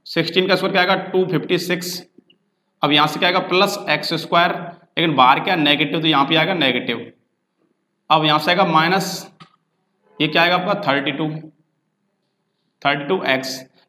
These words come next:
लेकिन बाहर क्या negative, तो negative note क्या होगा, Positive, इक्वल टू हो जाएगा ज़ीरो। तो उम्मीद है clear होगा, समझ में आपको। देखिए, थ्री मैंने कर लिया common, ये एक्स स्क्वायर आपका as it is,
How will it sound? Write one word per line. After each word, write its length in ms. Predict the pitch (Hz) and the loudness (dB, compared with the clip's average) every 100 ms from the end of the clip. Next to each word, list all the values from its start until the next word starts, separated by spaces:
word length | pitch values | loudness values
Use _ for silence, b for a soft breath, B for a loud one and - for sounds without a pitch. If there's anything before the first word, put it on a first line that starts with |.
| - | -2
लेकिन 180 | 175 | 0
बाहर 220 | 147 127 147 | 4 4 4
क्या 140 | 185 | 0
negative, 440 | 175 151 147 147 160 | 2 2 0 -4 -4
तो 120 | 156 | 0
negative 320 | 156 165 165 | 2 2 0
note 160 | 175 165 | -4 0
क्या 100 | 175 | 0
होगा, 140 | 170 - | 0 -2
Positive, 480 | 131 127 117 113 101 - _ _ _ _ _ _ _ - | -2 -4 -4 -8 -10 -18 _ _ _ _ _ _ _ -4
इक्वल 260 | 160 160 180 | -2 0 0
टू 60 | |
हो 60 | 165 | 0
जाएगा 200 | 160 185 135 | 0 0 -2
ज़ीरो। 240 | 117 110 101 - _ _ - | -4 -6 -8 -14 _ _ -10
तो 60 | 170 | -4
उम्मीद 280 | 175 190 | 0 2
है 60 | 190 | 2
clear 260 | 185 180 185 | 2 4 4
होगा, 180 | 180 190 | 4 4
समझ 140 | 190 | 2
में 120 | 185 | 2
आपको। 180 | 180 196 | 0 0
देखिए, 280 | 180 190 - | 0 -2 -2
थ्री 160 | 165 | -2
मैंने 180 | 170 185 | -2 -2
कर 100 | 180 | 0
लिया 140 | 185 196 | 2 2
common, 400 | 175 175 202 220 - B B _ | 2 0 0 -2 -8 B B _
ये 120 | 147 208 190 | 0 2 2
एक्स 260 | 180 175 190 | 0 0 -4
स्क्वायर 280 | 175 185 185 | 0 4 6
आपका 260 | 185 196 165 | 6 2 2
as 200 | 156 165 | 2 2
it 120 | 165 | 0
is, 120 | 196 | -2